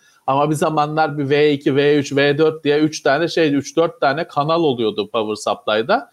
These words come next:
Senin bir de kendin mühendislik yapıp o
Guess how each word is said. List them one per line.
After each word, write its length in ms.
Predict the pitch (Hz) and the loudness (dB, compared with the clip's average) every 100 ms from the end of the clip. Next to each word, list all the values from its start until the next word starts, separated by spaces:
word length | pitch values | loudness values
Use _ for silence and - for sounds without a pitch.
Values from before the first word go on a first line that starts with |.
| _ _ _ _ | _ _ _ _
Senin 480 | - - 170 196 190 | -6 -2 2 2 2
bir 100 | 196 | 2
de 360 | 202 240 247 - | 2 0 -2 -4
kendin 420 | 170 156 165 190 | -2 -2 0 -2
mühendislik 760 | 170 170 175 180 180 - 196 180 | 0 0 0 0 -4 -4 -2 0
yapıp 280 | 156 233 | 0 0
o 320 | 180 180 170 | 0 0 -4